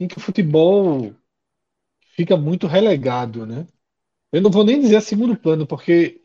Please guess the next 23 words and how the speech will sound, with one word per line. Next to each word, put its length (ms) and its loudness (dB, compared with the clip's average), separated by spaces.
o 100 -20
futebol 340 0
ser 120 -6
relegado 440 2
a 40 -2
segundo 400 -4
plano 520 -4
já 340 0
é 220 2
um, 260 -4
um, 600 -8
um, 200 -4
um 80 0
comum 560 0
aqui 340 -6
no 60 -2
Recife, 520 -2
né? 80 -12
O 40 -14
futebol 340 0
deixou 320 0
de 80 -4
ser 460 -4